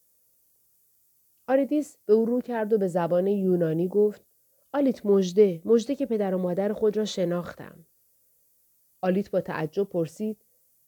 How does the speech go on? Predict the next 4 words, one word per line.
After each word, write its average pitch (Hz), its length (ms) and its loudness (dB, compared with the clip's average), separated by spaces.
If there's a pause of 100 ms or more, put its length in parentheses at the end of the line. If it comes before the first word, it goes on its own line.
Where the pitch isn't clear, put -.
(100)
"چه 302 200 0
می‌فرمایید؟ 202 840 -4
چطور 254 360 0
شناختید؟" 311 680 -6